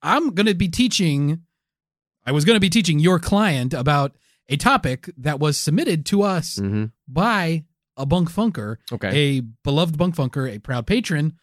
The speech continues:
Speaker 1: of the show.
Speaker 2: One of the dolts who listens to this show in
Speaker 1: Well,
Speaker 2: their free time.
Speaker 1: Yeah, one of the adults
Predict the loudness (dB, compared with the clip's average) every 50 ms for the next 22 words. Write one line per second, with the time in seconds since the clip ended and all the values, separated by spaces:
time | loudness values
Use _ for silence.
0 | _ _ _ _ _ _ -8 -4 -2 -2 -2 0 0 0 0 2 2 0 0 -2
1 | -6 _ _ _ _ _ 0 2 2 2 2 2 2 2 4 2 2 2 0 0
2 | 0 0 0 0 0 -2 -4 -4 -4 -2 -2 -2 -2 -2 -2 -2 -2 -2 -4 -6
3 | _ _ _ _ _ _ _ _ _ _ _ -4 0 0 2 2 2 2 2 2
4 | 2 2 0 0 0 -2 -4 _ -4 -2 -2 0 0 0 0 0 0 0 0 0
5 | 0 -2 -2 -4 -8 -10 -12